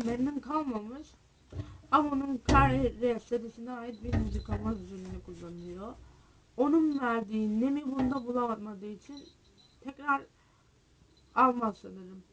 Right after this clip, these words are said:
Ama şöyle bir şey var. Yüz yıkamasının güzel olduğunu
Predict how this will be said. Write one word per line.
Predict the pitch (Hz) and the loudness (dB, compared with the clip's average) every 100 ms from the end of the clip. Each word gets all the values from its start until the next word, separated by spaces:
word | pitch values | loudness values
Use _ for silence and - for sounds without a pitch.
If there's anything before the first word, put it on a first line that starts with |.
| _ | _
Ama | - 339 311 330 - - | 2 4 2 0 -8 -4
şöyle | 311 294 208 | 0 0 -2
bir | |
şey | - 226 240 | -10 -8 -2
var. | 311 320 _ _ | -2 -2 _ _
Yüz | 247 262 | -4 -4
yıkamasının | 262 269 269 277 269 - 240 262 269 _ _ _ _ _ - 233 294 339 269 | -2 -4 -4 -4 -8 -12 -14 -14 -14 _ _ _ _ _ -12 -4 0 0 -2
güzel | 226 254 247 | -2 -2 0
olduğunu | 220 190 196 196 | -2 -6 -10 -14